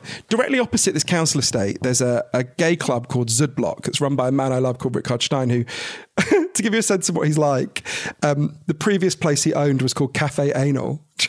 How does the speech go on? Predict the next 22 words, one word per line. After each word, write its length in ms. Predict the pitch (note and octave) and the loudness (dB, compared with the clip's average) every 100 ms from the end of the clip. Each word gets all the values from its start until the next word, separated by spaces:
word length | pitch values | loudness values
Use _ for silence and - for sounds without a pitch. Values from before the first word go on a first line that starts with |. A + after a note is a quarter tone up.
| F#3 | 2
you 60 | |
know 80 | G#3+ | 2
what 120 | - | -2
I 20 | |
mean? 80 | A#2 - - - | -4 -6 -6 -4
Okay. 200 | - - | 0 2
Okay, 60 | D#3+ | 2
this 140 | - | 2
is 80 | G3+ | 0
a 40 | |
pretty 220 | - B3+ G3 | 0 2 4
hardcore 400 | G3 F#3 F#3+ E3 | 2 2 0 2
gay 140 | D3+ | 2
club, 260 | D3 C#3 B2+ | 2 0 2
right? 220 | C3 - - A2+ - | 0 -2 -6 -8 -4
And 160 | D#3+ E3 | -2 2
when 220 | F#3 G#3+ | 2 4
they, 280 | G#3 F3+ E3+ - | 4 4 2 2
when 120 | F3 | 2
they 100 | E3 | 2
opened 440 | D3+ E3 D3 C3+ | 2 2 0 0
it, 280 | A2+ F2+ - | 0 -2 -4